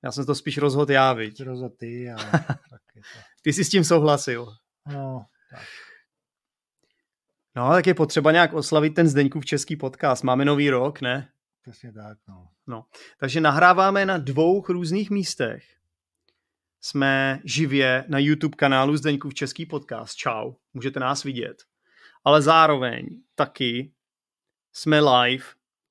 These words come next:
Speaker 1: na, eh, na Podbeanu. Takže vlastně lidi, co poslouchají podcast, nás můžou slyšet taky. Tak.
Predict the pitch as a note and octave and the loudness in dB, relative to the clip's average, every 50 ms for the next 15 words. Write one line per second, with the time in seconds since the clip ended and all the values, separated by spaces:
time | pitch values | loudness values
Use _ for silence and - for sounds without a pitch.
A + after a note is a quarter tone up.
0 | _ _ _ _ _ _ _ _ - D3 C3 C3 C3+ B2+ B2+ B2+ B2+ B2 B2+ B2+ | _ _ _ _ _ _ _ _ -12 -8 -4 0 2 2 4 4 4 2 2 0
1 | B2+ B2 B2+ B2+ _ _ _ _ _ _ _ _ _ _ _ _ _ _ _ _ | 0 -2 -4 -8 _ _ _ _ _ _ _ _ _ _ _ _ _ _ _ _
2 | _ - C#3 C3 C3 C#3 C#3+ C#3 E3+ E3+ D3 B2+ C3 B2 A#2+ G#2+ G#2+ - _ _ | _ -4 -2 0 2 0 0 0 0 -2 -2 -2 -4 -4 -6 -6 -10 -16 _ _
3 | - - B2 G#2+ A#2+ C3+ C3 C3 B2 - - - C#3 C3 C3 C3 C3+ C3 B2+ C3+ | -10 -10 -8 -4 -2 -2 -2 -2 -4 -4 -6 -6 -4 -4 -2 -2 -2 -4 -4 -6
4 | _ _ - C#3 C3+ B2 B2 C3+ C3+ C3+ - D3+ C3 - C#3+ - - D3 C3+ - | _ _ -8 -8 -8 -6 -4 -4 -4 -4 -4 -8 -8 -8 -8 -4 -4 -4 -2 -2
5 | C#3 C3+ - C#3+ C3 - - C#3 C3 C3 B2 A#2+ - - _ _ _ _ _ _ | -4 -4 -4 -8 -6 -2 0 0 0 0 -2 -4 -8 -18 _ _ _ _ _ _
6 | - - B2+ B2 C3+ C#3+ B2+ B2+ C3+ B2 - C#3 C3+ - C#3 B2 - B2 A2 - | -10 -8 -8 -6 -4 -4 -2 -2 -4 -4 -4 -6 -4 -4 -4 -6 -6 -8 -10 -8
7 | - A2+ A2+ _ _ _ _ _ _ _ _ _ _ _ _ _ _ _ _ _ | -12 -14 -14 _ _ _ _ _ _ _ _ _ _ _ _ _ _ _ _ _
8 | _ - - C#3 A#2+ - - | _ -6 -4 -4 -4 -6 -14